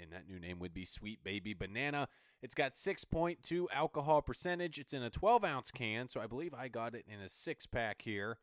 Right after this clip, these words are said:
And yeah, I mean, I love banana. I love peanut butter, and I love chocolate, so I've got some <laughs> high expectations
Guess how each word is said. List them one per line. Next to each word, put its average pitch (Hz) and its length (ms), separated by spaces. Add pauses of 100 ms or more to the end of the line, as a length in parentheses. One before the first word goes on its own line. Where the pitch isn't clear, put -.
(760)
And 120 180
yeah, 151 260
I 135 80
mean, 131 360 (1200)
I - 40
love 139 200
banana. 104 460 (840)
I 101 40
love 147 240
peanut 131 240
butter, 98 360 (120)
and 92 180
I 101 240
love 110 320
chocolate, 120 540
so 123 180
I've 120 160
got 185 240
some 104 300 (260)
<laughs> - 220
high 170 200
expectations 117 1000